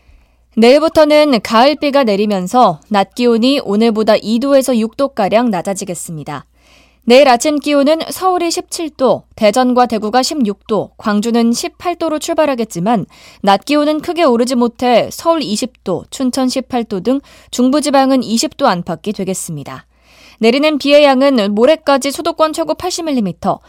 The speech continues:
강원 동해안 최고 백이십, 부산과 경남 남해안 최고 백 밀리미터가 되겠습니다. 박소영이었습니다. 엠비씨 아홉 시 뉴스를 마칩니다.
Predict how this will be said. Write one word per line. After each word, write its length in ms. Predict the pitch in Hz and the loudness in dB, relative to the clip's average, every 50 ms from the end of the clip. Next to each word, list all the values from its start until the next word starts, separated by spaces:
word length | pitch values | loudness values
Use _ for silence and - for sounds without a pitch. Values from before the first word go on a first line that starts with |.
| _ _ | _ _
강원 380 | - - 220 220 233 247 254 240 | -4 -2 0 2 2 2 2 0
동해안 420 | - 220 208 202 208 233 269 277 | 0 0 0 0 2 2 0 0
최고 240 | - 339 330 302 320 | -2 -4 -2 -2 -2
백이십, 580 | - - 214 208 180 175 185 175 - 214 - - _ _ _ _ _ - | -2 -2 -2 -2 -2 -4 -6 -4 -4 -4 -4 -6 _ _ _ _ _ -6
부산과 500 | 240 254 240 302 294 285 285 269 277 277 | -4 -2 0 0 0 2 2 2 2 2
경남 440 | - 240 214 208 220 233 233 226 208 | 0 -2 0 0 0 2 2 2 0
남해안 440 | 185 180 170 170 180 233 269 285 | 0 -2 -2 0 0 0 0 -2
최고 280 | - - 311 294 302 294 | -4 -6 -6 -4 -4 -4
백 180 | - 214 196 214 | -4 -4 0 0
밀리미터가 600 | 233 254 254 247 220 190 - - 175 156 175 196 | 0 2 0 0 -2 -4 -6 -8 -8 -8 -6 -6
되겠습니다. 680 | 196 180 185 180 - - 170 156 143 - 143 160 - _ _ _ _ _ - | -6 -6 -8 -8 -10 -10 -10 -12 -10 -10 -10 -12 -12 _ _ _ _ _ -6
박소영이었습니다. 960 | - 233 220 - 294 285 269 262 247 233 - - 220 196 180 190 190 185 - _ _ _ _ _ - | -4 -4 -2 2 2 2 4 4 2 0 -2 -4 -4 -2 0 0 0 -2 -2 _ _ _ _ _ -4
엠비씨 380 | 202 214 220 240 233 - 233 | -2 0 0 0 0 0 -2
아홉 200 | 180 151 180 - | 0 0 -2 -4
시 120 | - 233 220 | -4 -4 -6
뉴스를 280 | 190 - - 165 180 175 | -6 -6 -6 -6 -6 -6
마칩니다. 600 | 160 151 - - 180 165 151 - - - - | -6 -8 -8 -8 -8 -8 -10 -10 -14 -18 -20